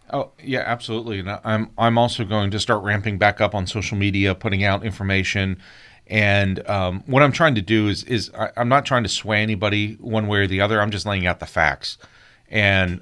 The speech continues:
so if, if you yell at me about 'em, you know, they're just the facts. So they're not, they're not my facts, they're not your facts, they are the facts. And we're trying to get the, um, uh, or I'm trying to get the information out there so that we, at, at least the public can understand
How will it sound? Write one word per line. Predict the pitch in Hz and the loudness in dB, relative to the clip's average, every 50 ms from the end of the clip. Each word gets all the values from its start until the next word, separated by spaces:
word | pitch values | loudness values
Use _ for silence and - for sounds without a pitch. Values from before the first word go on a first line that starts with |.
| - - | -10 -10
so | - - 110 101 95 98 | -4 0 2 2 2 2
if, | 95 90 - - | 0 -2 -4 -6
if | 110 95 - 104 | -8 -6 -2 -2
you | 104 98 | -2 2
yell | 92 113 135 139 139 | 4 4 4 6 4
at | 127 | 2
me | 110 107 104 101 | 0 0 0 0
about | 87 90 98 95 95 92 | 2 4 4 4 4 2
'em, | 95 92 92 90 110 - | 0 -2 -2 -4 -6 -6
you | 117 98 | -4 -4
know, | 95 92 | -2 -2
they're | 85 101 107 | -2 -2 -2
just | - 135 127 - | 0 0 -2 -2
the | 95 - | -4 -6
facts. | - - 92 82 73 - - - - | 0 2 4 4 4 2 -2 -6 -6
So | - 101 95 92 92 | -4 -4 -2 -2 -2
they're | 92 95 90 | -4 -4 -6
not, | 95 - - 98 | -6 -8 -8 -2
they're | 107 107 | 0 0
not | 104 - - | 0 0 0
my | 101 120 127 | 0 0 0
facts, | 107 - 120 107 104 98 - - | 2 2 2 2 2 2 -2 -4
they're | 98 92 | -6 -6
not | 82 - | -6 -4
your | 107 104 | -6 -6
facts, | 101 - 95 87 87 - | -2 0 0 0 0 -2
they | - 92 | -4 -4
are | 90 85 | -4 -4
the | 85 - | -6 -6
facts. | - 107 101 92 85 - - - - - - - - - - - - | -2 0 2 2 2 0 -4 -10 -16 -16 -20 -20 -20 -20 -20 -18 -6
And | - 107 104 98 98 98 | -2 0 0 0 0 -2
we're | 104 101 | -4 -4
trying | - - 117 107 104 101 95 95 | -4 -2 -2 0 0 0 -2 -2
to | - - 104 | -4 -6 -6
get | 82 82 104 101 92 - - - | -4 -2 0 0 0 0 -2 -4
the, | 95 92 90 90 87 - | -4 -2 -2 -2 -2 -4
um, | - 95 90 87 82 80 82 82 - - - - - - - - - - _ _ | -4 -4 -4 -4 -4 -6 -8 -10 -12 -16 -20 -20 -20 -20 -20 -20 -20 -20 _ _
uh, | - - 87 85 - - | -6 -4 -2 -2 -2 -2
or | 98 | 0
I'm | 95 113 107 | 0 0 0
trying | - 113 104 98 | 0 0 0 0
to | 87 | 0
get | 95 90 - | -2 -2 -2
the | 101 98 | -4 -4
information | 92 87 95 95 92 90 - 95 | -4 -4 -2 -2 -2 -4 -2 -2
out | 92 95 92 | -2 -2 0
there | 98 92 90 87 85 - - | 0 0 0 0 -2 -4 -8
so | - - 104 | -6 -4 -2
that | 95 95 87 | -2 -2 -2
we, | 101 95 92 - - - - - - _ - - - - | -2 -4 -4 -6 -10 -18 -20 -20 -20 _ -20 -20 -14 -8
at, | - 120 107 - - | -6 -6 -6 -4 -4
at | 120 117 110 | -2 0 2
least | 117 151 143 - | 2 2 2 2
the | - 98 | -2 -4
public | - 120 113 104 101 - | -2 0 0 0 -2 -4
can | 113 92 | -6 -6
understand | - 120 104 98 98 - - 107 104 98 92 92 | -4 -2 -2 -2 -2 -4 -2 -2 0 0 0 -2